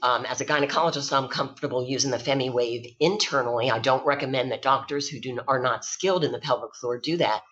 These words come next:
But many of us women have undergone episiotomies, and we have multiple scar tissue in the vagina. So this is beautiful. It breaks down scar tissue. It also helps treat pelvic inflammatory disorders like the diseases of endometriosis,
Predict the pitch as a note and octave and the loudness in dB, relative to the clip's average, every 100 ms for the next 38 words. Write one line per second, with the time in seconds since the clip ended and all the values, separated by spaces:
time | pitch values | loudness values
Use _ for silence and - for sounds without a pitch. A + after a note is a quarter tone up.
0 | - - - _ _ D3+ D3 E3+ F#3 - | -20 -20 -20 _ _ 4 6 6 6 4
1 | - C#3 C#3 C#3 C#3 C3+ C3+ C3 C3 B2+ | 2 2 2 2 2 2 2 2 4 2
2 | - C#3 C#3 C3 D#3 D#3+ B2 B2 B2+ D3 | -2 -4 2 4 4 2 -2 -4 -4 -2
3 | C3 C3 - C#3 E3 F3+ F#3 F3+ A#2+ - | 0 0 -4 -4 2 4 2 -2 -8 -4
4 | A#2+ A#2+ - - - B2+ - C3+ C#3 C3+ | 2 2 2 2 2 0 -4 -4 -4 -2
5 | D3+ F3+ - - _ _ _ - - C#3 | 0 0 -4 -10 _ _ _ -6 4 6
6 | B2+ C3 E3 B2+ A2+ C3 F3+ D3+ - A2+ | 6 4 0 -2 -2 2 2 2 -2 -4
7 | - C3+ C3+ C#3+ C3+ B2+ - C#3+ - - | 0 0 0 0 0 0 0 0 2 0
8 | - F2+ - _ _ _ _ C#3+ B2+ D#3 | 0 0 -10 _ _ _ _ 4 6 6
9 | D3 D#3+ D#3 E3 E3 - F3 D#3+ F3 D3+ | 6 4 4 2 0 -2 -2 0 2 2
10 | D#3 C#3+ D3 D3+ F3 E3+ C#3 C#3+ C3+ C#3+ | 0 0 2 4 2 0 0 0 0 0
11 | C#3 B2 B2+ - A#2 A2+ C3 C3+ C#3 C3+ | 0 0 0 -2 -8 -6 -4 -4 0 0
12 | B2+ B2 B2 B2 - B2+ C3 E3 - - | 2 0 -2 0 0 4 4 6 2 0